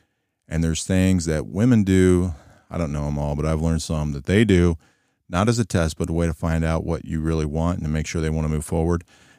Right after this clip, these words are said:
that guys see and go, "Oh, you absolutely don't want anything to do with me."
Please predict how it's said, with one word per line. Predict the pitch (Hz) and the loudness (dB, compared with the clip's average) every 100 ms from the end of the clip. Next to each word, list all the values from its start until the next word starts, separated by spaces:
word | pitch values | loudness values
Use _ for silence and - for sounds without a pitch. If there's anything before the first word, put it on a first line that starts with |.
| _ | _
that | 90 | -2
guys | 95 92 95 | 2 4 4
see | - 95 90 | 2 2 2
and | 85 | 4
go, | 80 78 | 2 2
"Oh, | 87 78 | 0 0
you | 76 80 | 0 -2
absolutely | 78 80 73 | -2 -4 -4
don't | 78 | -4
want | 71 | -4
anything | 73 - 73 | -6 -6 -4
to | |
do | 78 | 0
with | 98 - | 0 0
me." | - | -10